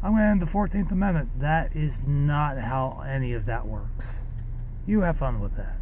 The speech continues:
You amazing,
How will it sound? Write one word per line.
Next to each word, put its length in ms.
You 240
amazing, 960